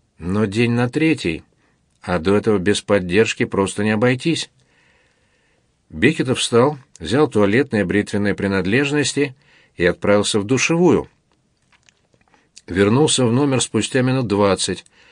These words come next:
чисто выбритый, посвежевший. Посмотрел на себя в зеркало. Видом остался доволен. А дутловатость лица спала, глаза просветлели, остался запах,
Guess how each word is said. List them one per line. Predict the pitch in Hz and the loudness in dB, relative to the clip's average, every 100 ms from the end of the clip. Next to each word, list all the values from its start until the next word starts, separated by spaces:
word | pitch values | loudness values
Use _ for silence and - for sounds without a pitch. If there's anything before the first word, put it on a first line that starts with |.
| _ _ | _ _
чисто | - 110 110 - 92 | -6 0 0 0 0
выбритый, | 95 117 120 123 101 | 2 2 2 0 -2
посвежевший. | - 80 90 90 90 123 - 127 123 _ _ _ _ _ _ _ _ | -2 -2 0 0 2 0 0 -4 -4 _ _ _ _ _ _ _ _
Посмотрел | - 87 120 117 170 | -2 0 0 0 2
на | 180 | 0
себя | 160 165 165 | 0 0 2
в | 143 | 2
зеркало. | 101 92 73 87 80 78 _ _ _ _ | 2 2 2 -2 -2 -6 _ _ _ _
Видом | 73 78 85 95 101 | -10 -4 -2 0 -2
остался | 101 123 117 - | -2 -2 -2 -2
доволен. | 139 170 151 90 78 - _ _ _ _ _ _ _ _ _ _ _ _ _ - | 0 2 2 0 -2 -12 _ _ _ _ _ _ _ _ _ _ _ _ _ -4
А | 90 | 0
дутловатость | 90 95 104 113 120 113 - | 2 2 2 2 2 2 0
лица | 113 113 - 117 | 0 0 2 2
спала, | - - 131 156 156 127 - _ _ - | 2 0 2 4 2 -2 -16 _ _ -4
глаза | 87 92 117 | 2 2 0
просветлели, | 143 92 92 101 92 120 156 151 131 _ _ _ _ | 0 2 2 0 -2 0 2 2 -2 _ _ _ _
остался | - 78 - 101 101 135 | -10 -6 0 0 2 0
запах, | 156 165 104 85 | 0 0 0 -6